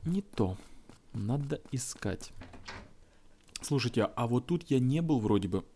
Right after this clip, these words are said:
<clears throat> Или я не з-, э, не увидел этого, что ли. Лестница не достает до потолка. И вот, м, мы лестницу забабахали еще какую-то. Во! Все равно я умру, так что нет смысла здесь оставаться. Я хочу еще успеть побывать во многих местах.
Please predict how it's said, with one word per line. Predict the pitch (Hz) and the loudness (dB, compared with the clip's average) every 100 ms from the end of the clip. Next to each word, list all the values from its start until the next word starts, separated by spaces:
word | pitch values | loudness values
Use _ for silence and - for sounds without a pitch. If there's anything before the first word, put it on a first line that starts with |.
| - | 0
<clears throat> | 160 - 147 135 | 2 2 2 2
Или | 131 131 | 2 4
я | 120 | 2
не | 110 107 | 2 0
з-, | 104 - - 131 | -4 -8 -6 -4
э, | 135 123 127 | -4 -2 -2
не | 131 127 131 131 | 0 2 4 2
увидел | 113 110 120 123 | 0 0 2 2
этого, | 117 110 | 0 -2
что | 104 - 104 | -4 -2 0
ли. | 117 - - - - - - | 0 -4 -18 -20 -20 -14 -4
Лестница | 101 165 214 190 | 0 2 0 0
не | 190 | 0
достает | 185 170 175 156 | 0 0 0 0
до | |
потолка. | - - 165 127 98 | 0 0 0 2 2
И | |
вот, | 90 143 - - - | 2 0 0 -4 0
м, | 127 127 120 120 | 2 4 2 0
мы | 135 135 | 2 4
лестницу | 131 123 127 117 | 4 4 2 0
забабахали | 110 110 113 107 143 - 113 | 0 0 -2 -2 -2 -2 -2
еще | 113 127 - 135 | 0 2 2 0
какую-то. | 95 95 87 85 - - - - - | -2 -4 -2 -4 -6 -14 -20 -20 -12
Во! | 95 113 220 - - - - - - - - - | -2 2 2 2 -4 -16 -20 -20 -20 -20 -20 -10
Все | - | -6
равно | 95 117 | -2 0
я | 156 | 2
умру, | 143 143 160 117 | 2 2 2 0
так | - 101 - | -2 -2 -2
что | - 98 | -4 -2
нет | 104 180 | -2 -2
смысла | - 156 143 | -2 -2 -2
здесь | 123 117 95 | 0 -2 -2
оставаться. | - 92 95 82 | -4 -4 -2 -4
Я | 85 | -6
хочу | 95 107 | -6 -6
еще | 98 104 95 - - - | -2 -4 -4 -10 -20 -8
успеть | 117 - - | -8 -4 -4
побывать | - 101 104 117 117 | -4 -4 0 -2 -2
во | 110 | -4
многих | 110 107 107 110 | -2 -2 -4 -2
местах. | 127 - 170 104 | -2 -2 -4 -4